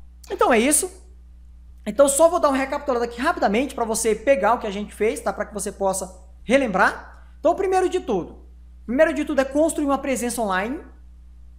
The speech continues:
Então, ou seja, você vai ter que criar um blog pro seu negócio, tá? Você tem... Hoje é muito fácil criar um blog, tá? Até no meu site lá do Sivaldo Gomes tem lá, eu, eu mostro como criar um blog, passo a passo. Se cadastrar nas principais redes sociais, pra criar a presença online do seu negócio nas redes sociais também.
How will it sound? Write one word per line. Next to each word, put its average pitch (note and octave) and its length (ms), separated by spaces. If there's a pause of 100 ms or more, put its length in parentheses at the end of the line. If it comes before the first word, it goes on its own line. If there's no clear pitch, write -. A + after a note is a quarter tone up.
(200)
Então, A#3+ 120
ou B3+ 40
seja, A3 260
você F3 180
vai A#3 140
ter A#3 120
que A3+ 80
criar A3 140
um A3 80
blog G3+ 280
pro - 80
seu G#3+ 120
negócio, F#3 460 (640)
tá? E3+ 80
Você F3 160
tem... G3+ 240
Hoje B3 200
é - 20
muito C#4+ 180
fácil C4 240
criar A3+ 120
um G#3 60
blog, A#3+ 420
tá? A3 580
Até - 160
no A3 80
meu A#3 160
site G#3+ 320
lá G3+ 60
do G3+ 100
Sivaldo G3+ 340
Gomes G#3 220
tem C4+ 260
lá, A3 320
eu, G3+ 260
eu G3+ 100
mostro G#3+ 380
como G#3 160
criar G3+ 140
um F#3+ 80
blog, F#3+ 380 (540)
passo E3+ 200
a D#3 40
passo. A3 340 (580)
Se - 200
cadastrar D4 400
nas C#4 160
principais C4 420
redes C4 180
sociais, A#3 520
pra G#3+ 100
criar G#3+ 160
a G#3 40
presença G#3 360
online G#3 160
do F#3+ 60
seu B3 120
negócio A3 320
nas G#3 140
redes G3+ 160
sociais F#3 360
também. A#3 680